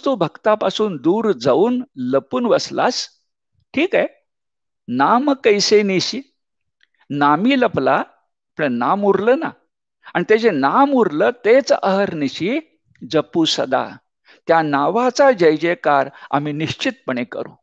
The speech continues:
म्हणून नामदेवांचे शब्द महत्वाचे आहेत, "लपलासी तरी नाम कैसे नेसी, आम्ही अहर्निशी नाम गाऊ." हे झालं नामदेवांचं सांगणं. अगदी असंच सांगणं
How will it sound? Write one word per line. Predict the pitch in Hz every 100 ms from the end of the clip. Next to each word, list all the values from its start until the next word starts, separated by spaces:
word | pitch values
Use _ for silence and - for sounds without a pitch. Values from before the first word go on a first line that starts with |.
| _ _ _ -
म्हणून | 151 151 285
नामदेवांचे | 302 214 196 196 190 185
शब्द | 175 170 170
महत्वाचे | 139 151 151 147 - 135
आहेत, | 131 - _ _ _ -
"लपलासी | 120 147 - 233 226 185 - 180 170
तरी | 156 147
नाम | 120 104 156 254 262
कैसे | 262 208 190 - 180
नेसी, | 156 147 - 135 131 - _ _ _ -
आम्ही | 151 151 139 143 131
अहर्निशी | - 127 131 127 110 - 180 254 - - -
नाम | 120 131 190 160 143 127 180 285 - - 220
गाऊ." | 117 104 123 110 - _ _ _ _ _ _ _ _ _
हे | 214 240
झालं | 226 240
नामदेवांचं | 202 139 151 196 196 175 165
सांगणं. | - - - - _ _ _ _ _ - -
अगदी | 202 269
असंच | - 156 - 262
सांगणं | - 185 151 180